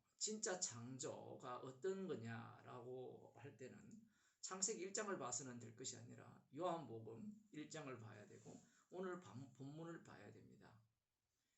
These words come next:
그래서 예수님께서 이, 이 제자들에게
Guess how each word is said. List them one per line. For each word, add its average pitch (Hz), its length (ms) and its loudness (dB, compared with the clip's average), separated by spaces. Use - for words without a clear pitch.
그래서 202 260 8
예수님께서 190 840 4
이, 120 520 0
이 113 140 -6
제자들에게 123 880 0